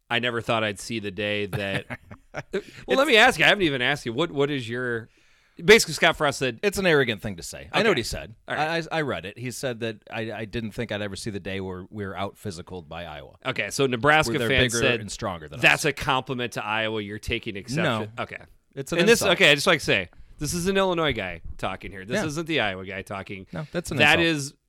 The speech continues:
Speaker 1: that is preaching from your perch of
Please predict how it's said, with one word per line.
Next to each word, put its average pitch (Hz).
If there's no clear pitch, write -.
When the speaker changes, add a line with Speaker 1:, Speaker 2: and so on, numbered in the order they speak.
Speaker 1:
that 147
is 139
preaching 170
from 143
your 127
perch 123
of 107